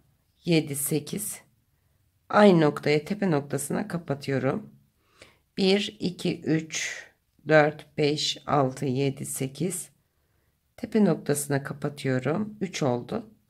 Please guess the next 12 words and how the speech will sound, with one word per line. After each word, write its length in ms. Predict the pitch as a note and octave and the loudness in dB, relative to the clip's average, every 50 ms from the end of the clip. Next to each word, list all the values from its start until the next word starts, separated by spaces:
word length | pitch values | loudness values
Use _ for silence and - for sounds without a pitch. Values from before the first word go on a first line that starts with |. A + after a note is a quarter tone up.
| _ _ _ _ - - - - - _ _ - | _ _ _ _ -20 -20 -20 -20 -20 _ _ 2
Bir, 360 | G3 F3+ F3 F3+ F3+ F3+ - - | 4 6 8 8 6 4 0 -4
iki, 380 | E3+ E3+ E3 - F#3+ - - | -4 -4 -2 -4 -4 -4 -4
üç, 500 | - - E3 E3 E3+ - - - - - | -2 -2 -2 -2 -2 -4 -8 -8 -4 0
dört, 460 | - E3 D3+ D3+ D3+ - - - _ - | 4 4 4 4 2 -2 -8 -12 _ 0
beş, 400 | D3+ C#3+ C#3 D3+ - - - - | 2 2 2 2 0 -2 -4 -4
altı, 600 | - - D3 C#3 C3 C3 C3+ - D3+ D3 D3 - - - _ _ _ _ _ - | -4 0 0 2 0 0 -2 -4 -6 -6 -6 -8 -14 -20 _ _ _ _ _ -2
yedi 240 | F3+ E3+ E3+ F3 E3 | 0 2 4 4 4
ve 120 | D#3+ D#3+ | 4 4
sekiz. 640 | D#3 - - D3 C#3 C#3+ - E3+ G3+ - - - - _ _ _ _ _ _ _ _ _ _ _ _ | 2 2 0 0 0 2 0 -2 -2 -2 -6 -8 -12 _ _ _ _ _ _ _ _ _ _ _ _
Aynı 300 | - - G3 F3 E3+ D3+ | 2 6 6 6 6 6
noktaya 400 | C#3 C#3 C#3+ - - F3 F#3 F#3 | 4 2 0 -2 -2 -2 -2 -2
kapatıyorum. 840 | - F3 E3+ - D#3+ D#3+ - D#3+ D3 C#3 D#3+ F#3 B3 A#3+ - - | -4 -4 -2 -2 -2 0 0 2 2 2 4 2 0 0 -2 -6